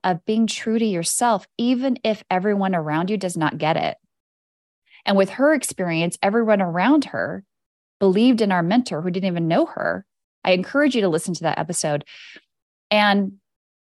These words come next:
she stood in her power and was true to herself, 'cause at the end of the day, no matter what people were saying about her, she knew her truth. She knew what was true. And she knew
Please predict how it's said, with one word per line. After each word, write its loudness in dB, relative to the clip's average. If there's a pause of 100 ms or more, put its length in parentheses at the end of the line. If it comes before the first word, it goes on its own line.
(560)
she 0
stood 0
in 6
her 0
power 0
and 0
was -2
true 0
to 2
herself, 0
'cause -6
at -4
the -4
end 0
of -2
the -2
day, 0
no 0
matter 0
what -2
people -6
were -4
saying -2
about 2
her, -2
she -2
knew 4
her -2
truth. 0 (180)
She -4
knew 2
what -2
was -6
true. 2 (340)
And -2
she 0
knew 2